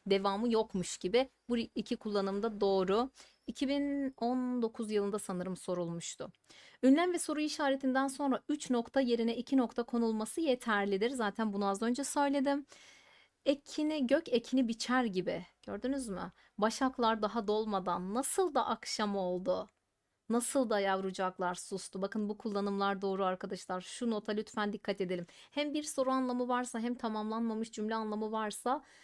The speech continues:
soru işareti ve iki nokta. Hem bir duygu ifade durumu varsa ünlem ve hem de tamamlanmamış tabii bir yargı varsa ünlem ve iki nokta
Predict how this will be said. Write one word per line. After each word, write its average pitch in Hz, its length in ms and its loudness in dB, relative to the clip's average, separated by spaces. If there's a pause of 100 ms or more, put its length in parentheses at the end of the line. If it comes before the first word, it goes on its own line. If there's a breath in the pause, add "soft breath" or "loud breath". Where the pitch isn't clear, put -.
soru 240 300 -2
işareti 233 460 -2
ve 247 60 6
iki 240 280 -2
nokta. 233 460 -2 (180 soft breath)
Hem 269 220 4
bir 262 200 4
duygu 226 320 0
ifade 220 480 2
durumu 196 320 2
varsa 226 540 0 (300 soft breath)
ünlem 220 400 2
ve 214 240 2
hem 220 200 -2
de 202 80 -2
tamamlanmamış 190 680 -4
tabii 175 260 -4
bir 190 60 -2
yargı 180 360 0
varsa 190 480 -2 (280 loud breath)
ünlem 202 340 2
ve 208 220 0 (200 soft breath)
iki 202 220 -2
nokta 190 480 2